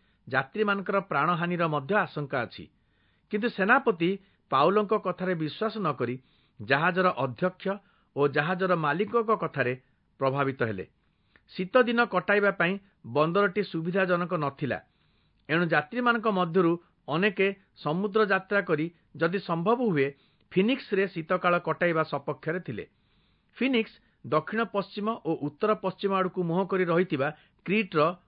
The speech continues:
ଗୋଟିଏ ବନ୍ଦର। ଯେତେବେଳେ ଦକ୍ଷିଣରୁ ମୃଦୁ ପବନ ବହିଲା, ଯାତ୍ରୀମାନେ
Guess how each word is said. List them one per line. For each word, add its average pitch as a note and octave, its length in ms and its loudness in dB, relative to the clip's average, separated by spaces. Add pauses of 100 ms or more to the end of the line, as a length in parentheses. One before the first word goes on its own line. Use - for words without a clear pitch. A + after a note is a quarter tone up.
ଗୋଟିଏ C#3 300 0
ବନ୍ଦର। B2 360 0 (1120)
ଯେତେବେଳେ A#3 320 6
ଦକ୍ଷିଣରୁ A#3+ 520 2 (400)
ମୃଦୁ F3 380 2
ପବନ F#3 360 2
ବହିଲା, C3+ 360 0 (520)
ଯାତ୍ରୀମାନେ F3 580 0